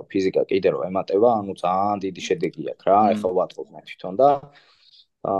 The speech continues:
Speaker 1: თვითონ მაგ დარბაზისგანაც გვერდში დგომა ვიგრძენი, ხო ხტები, რა, და, ნუ, ძალიან, ძალიან გამიხარდა. არ ველოდი იდეაში, რა, ეხლა საქართველოში თუ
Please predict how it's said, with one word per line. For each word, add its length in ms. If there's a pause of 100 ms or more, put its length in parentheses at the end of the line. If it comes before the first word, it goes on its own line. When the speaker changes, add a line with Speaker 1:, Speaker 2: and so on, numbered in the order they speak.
Speaker 1:
თვითონ 360
მაგ 200
დარბაზისგანაც 840
გვერდში 300
დგომა 280
ვიგრძენი, 500
ხო 160
ხტები, 360
რა, 180
და, 140 (260)
ნუ, 240 (220)
ძალიან, 420
ძალიან 280
გამიხარდა. 640
არ 180
ველოდი 380
იდეაში, 480
რა, 180 (140)
ეხლა 180
საქართველოში 640
თუ 160